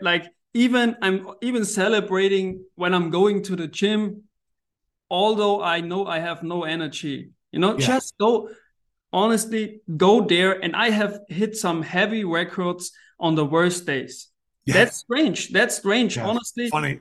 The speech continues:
Speaker 1: I
Speaker 2: funny how that works, right?
Speaker 1: Yeah. No energy, no, like, I didn't even wanted to train, but then I, I was able to do one more handstand push-up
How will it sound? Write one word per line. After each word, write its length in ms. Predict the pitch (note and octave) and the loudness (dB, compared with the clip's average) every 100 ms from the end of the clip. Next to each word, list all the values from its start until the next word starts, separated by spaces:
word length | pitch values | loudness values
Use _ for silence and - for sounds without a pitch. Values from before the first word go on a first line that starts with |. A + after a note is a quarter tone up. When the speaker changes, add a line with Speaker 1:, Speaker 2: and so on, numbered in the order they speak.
| F3 | 2
Speaker 1:
I 60 | F#3 | 4
Speaker 2:
funny 140 | D3+ | 2
how 140 | D3 | 2
that 200 | C#3+ C3 | 0 0
works, 320 | D3 D3+ B2 C#3 | 0 0 0 -2
right? 180 | C#3 | 2
Speaker 1:
Yeah. 260 | C4+ A3 - - - | 2 2 -2 -14 -2
No 380 | F3 A#3+ C4 A#3 | 2 6 4 4
energy, 580 | A#3+ B3 A#3+ A#3 A#3 G#3+ | 0 0 -2 -2 -2 0
no, 340 | G#3+ A3+ A3+ | 2 2 2
like, 220 | F#3 F3+ - | -2 -2 -2
I 80 | G#3 | -2
didn't 240 | B3 B3 | -2 -4
even 260 | B3 A3 F#3+ | -4 -6 -4
wanted 340 | G#3+ A3+ F#3 | -4 -4 -6
to 100 | F#3 | -8
train, 440 | F3+ F3 F#3 A3 G#3+ - _ _ _ | -6 -4 -2 -4 -6 -16 _ _ _
but 160 | F3 D#3 | -2 4
then 500 | G#3 A#3 - - - _ _ _ _ _ _ _ _ - | 4 4 2 -8 -20 _ _ _ _ _ _ _ _ 0
I, 300 | E3+ F3+ F3 | 0 0 -2
I 140 | E3+ | 0
was 260 | D#3+ E3+ E3 | 0 -2 -2
able 200 | F3+ F3+ | -4 -4
to 140 | F#3 | -6
do 100 | E3+ | -4
one 340 | E3+ D3+ E3+ F#3 | -4 -2 0 0
more 220 | F3 D#3+ | 0 0
handstand 520 | D#3 D#3+ D#3 D#3+ D3+ | -2 -4 -4 -6 -6
push-up 420 | E3 D3+ - - | -6 -8 -8 -10